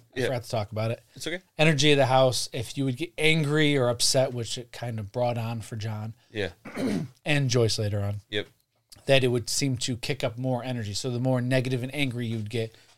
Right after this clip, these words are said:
Speaker 1: and I was gonna reference
Speaker 2: Ghostbusters two?
Speaker 1: Yeah, them yelling at the, the ooze and it bubbling up, and I forgot totally about to do that, but yeah.
Speaker 2: Hey.
Speaker 1: I don't even know what I just said there.
Speaker 2: Hey, you did it now, and
Speaker 1: I
Speaker 2: it's
Speaker 1: did.
Speaker 2: in. You done it.
Speaker 1: Yeah.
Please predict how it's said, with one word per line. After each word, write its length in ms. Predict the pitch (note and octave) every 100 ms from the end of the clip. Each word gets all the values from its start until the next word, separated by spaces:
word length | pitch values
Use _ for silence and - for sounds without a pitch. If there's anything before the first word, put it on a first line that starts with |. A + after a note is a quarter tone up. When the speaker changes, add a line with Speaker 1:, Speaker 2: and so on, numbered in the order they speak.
| _
Speaker 1:
and 160 | D3+ D3+
I 80 | D3
was 140 | C3
gonna 220 | D#3 C#3+
reference 600 | B2+ C3 - C3+ B2+ - - _ _
Speaker 2:
Ghostbusters 500 | G#2 C3 A#2+ - G#2+
two? 160 | - A#2+ B2+ - _ -
Speaker 1:
Yeah, 320 | C3+ C#3 C3+
them 240 | B2 C3+
yelling 320 | B2+ C3 C3 B2+
at 140 | A#2
the, 120 | B2
the 260 | A2 - B2+
ooze 320 | D3 B2+ B2 A2+
and 120 | A2+
it 160 | A#2 A2
bubbling 340 | B2 A#2+ A2+
up, 260 | A2 G#2 A2+
and 160 | G2+ - _ _ _
I 100 | C3
forgot 420 | C#3 D3 C3+ B2 -
totally 400 | E3 C#3+ C3 A#2+
about 340 | A2 G2+ G2
to 60 | G#2
do 160 | G2+ F#2+
that, 200 | F#2+ - _
but 180 | G#2+ G2 _ _
yeah. 260 | A2 G2+ F2+
Speaker 2:
Hey. 220 | F#2+ - -
Speaker 1:
I 60 | C3+
don't 100 | D3+
even 120 | C#3
know 80 | C3+
what 80 | B2+
I 60 |
just 180 | B2 C3
said 160 | C3+ A#2
there. 220 | D3 G#2+ -
Speaker 2:
Hey, 100 | A#2+
you 200 | G2 A2+
did 180 | G#2+ B2+
it 120 | C#3+
now, 360 | C3 G#2+ G#2 G#2+ _ _ -
and 100 | G#2+
Speaker 1:
I 40 |
Speaker 2:
it's 160 | D#3+ C#3
Speaker 1:
did. 40 | G#2 G2
Speaker 2:
in. 60 | F#2 - -
You 140 | A2
done 240 | G#2+ F#2+
it. 100 | G2 - _ _
Speaker 1:
Yeah. 100 | -